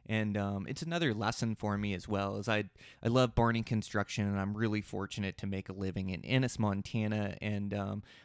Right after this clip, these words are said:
I, I enjoy the day in, day out, the, the challenges of it and building these homes and, uh, working for good clients. And, and I enjoy it, but sometimes I take on a little too much, and sometimes I think I can, uh, you know,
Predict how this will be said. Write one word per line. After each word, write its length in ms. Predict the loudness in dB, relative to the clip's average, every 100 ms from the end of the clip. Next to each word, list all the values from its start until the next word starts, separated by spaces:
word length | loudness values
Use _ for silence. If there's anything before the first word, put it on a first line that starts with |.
| -8
I, 120 | -6
I 120 | 0 2
enjoy 800 | 2 4 4 6 4 4 2 -2 -12 -6
the 60 | 2
day 260 | 4 6
in, 160 | 4 2
day 280 | 4 4 4
out, 400 | 2 0 -2 -2
the, 180 | -2 -2
the 100 | -6
challenges 640 | -2 2 2 2 0 0 2
of 180 | 2
it 160 | 2 0
and 140 | -2
building 340 | 2 4 4 2
these 220 | 2 0
homes 560 | 0 0 0 -2 -2 -2
and, 220 | -2 -4
uh, 260 | -2 -2 0
working 340 | 0 2 0 -2
for 140 | -2
good 220 | -2 -2
clients. 520 | -2 -2 0 -2 -2
And, 200 | -2 -2 -6 -16 -8
and 120 | 0 2
I 80 |
enjoy 320 | 4 4 6 6
it, 140 | 4
but 280 | 2 2 2 -4 -20 _ _ -14
sometimes 420 | -8 -4 0 0
I 80 | 0
take 260 | 2 0 2
on 160 | 0
a 60 | 0
little 180 | -2 -4
too 200 | -2 0
much, 400 | 0 -2 -4 -4
and 160 | -4 -2
sometimes 420 | 0 2 0 2
I 80 | 0
think 280 | 0 0
I 80 | 0
can, 360 | 0 0 0 -2 -8 -20 -20 _
uh, 380 | -8 -6 -6 -8 -12 -6
you 120 | 0
know, 320 | 2 2 -2